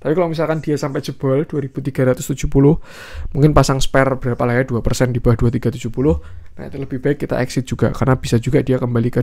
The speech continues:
dua ribu. Seperti itu. Tapi kalau dia dari akumulasinya kemarin, harusnya tidak seperti itu sih.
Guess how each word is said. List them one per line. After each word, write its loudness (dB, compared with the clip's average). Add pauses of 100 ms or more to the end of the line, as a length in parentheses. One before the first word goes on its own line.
dua 2
ribu. -2 (560)
Seperti -4
itu. -4
Tapi 2
kalau 8
dia 8
dari 4
akumulasinya 0
kemarin, 2 (320)
harusnya 0
tidak -4
seperti -4
itu -6
sih. -4